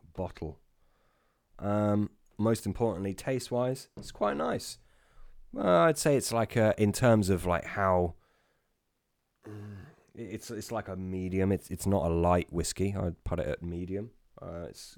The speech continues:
got a bit of sweetness to it. Um, yeah, it's nice. Again, I'm by no means an expert, um, but it's, uh, it's quite pleasing, easy drinking. I'll probably buy this again, actually.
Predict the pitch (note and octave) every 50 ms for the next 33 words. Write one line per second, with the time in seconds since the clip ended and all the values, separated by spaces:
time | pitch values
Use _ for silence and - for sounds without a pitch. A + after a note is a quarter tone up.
0 | - - - F#2 F2 E2 F2+ - - - - - - A#2 A2 D#2+ G#2+ A2 - -
1 | - - A#2 A2+ A#2 A#2+ - - - _ - - - - _ _ _ - - -
2 | - - F#2 F#2+ F#2+ F#2+ F#2 F#2 F#2 F#2 F#2 F#2 F#2 F2+ F2+ - _ _ _ _
3 | _ _ _ - A#2 - E2+ - - A2+ A2+ F#2+ D#2+ D2 - - - D#2+ F2+ F2
4 | E2+ E2+ E2 E2 D#2+ - E2 E2 E2 E2 E2+ E2+ E2 E2 E2 E2 D#2+ - E2 E2+
5 | D#2 - - - - D#2+ D#2+ E2 - - _ _ _ _ _ _ _ _ _ _
6 | _ _ - - F2 F2 F2 F2 F2 F2 F2 F#2 F#2+ G2 - _ _ _ _ _
7 | _ _ _ _ _ _ _ - G#2+ G#2 G2+ E2+ - - - - - G#2+ G2+ G#2
8 | - - - - - - - - - - - - - _ _ _ _ _ _ _
9 | _ _ _ _ _ - - - - - - - B2 G2 - - E2 D2+ - B2
10 | B2+ A#2+ A2+ G2 - G#2+ G2+ G2 F#2 - A2+ A2+ A2+ _ _ _ _ _ _ _
11 | _ _ _ - - - C#3+ B2 F#2+ - - G2+ G2 F2+ D#2+ - - - G#2+ G#2+
12 | F2+ E2 - - - - -